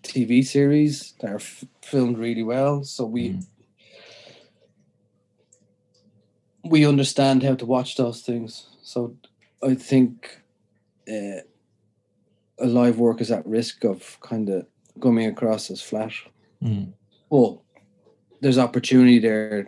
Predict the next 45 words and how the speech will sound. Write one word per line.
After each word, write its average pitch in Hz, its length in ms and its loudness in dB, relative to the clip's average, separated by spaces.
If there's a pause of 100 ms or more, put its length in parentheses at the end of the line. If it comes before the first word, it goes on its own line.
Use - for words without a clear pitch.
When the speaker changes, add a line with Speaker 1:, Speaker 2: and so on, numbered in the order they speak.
Speaker 1:
for 110 180 -2
it 98 100 -6
not 107 300 -6
to, 101 240 -10 (180)
to 123 120 -8
do 101 160 -6
that. 90 180 -16 (760)
Speaker 2:
Definitely. 107 440 -6
I 107 60 -2
think, 113 340 -2
I 110 60 -2
mean, 104 360 -2 (400)
I - 40 -20
feel 113 200 -2
like 110 200 0
there's 110 220 0
definitely 117 380 0
been 110 320 0
so - 180 -2
much 113 220 0
investment 104 500 -2
by 98 120 -4
some 98 240 -6
companies 104 520 -4
into 101 320 -6
it 98 100 -6
now 98 200 -4
that 92 200 -6 (540)
they're 110 100 -2
not 107 120 0
just - 180 -8
gonna 107 160 -2
put 104 180 -4
it 98 140 -6
down. 95 500 -2 (640)
They're - 80 -10
still 110 180 -2
gonna 104 200 -2
start, - 360 -8
keep 101 200 -4
exploring 98 680 -2
the 92 100 -8
possibilities 98 720 -6
of 92 120 -8
what, 98 360 -8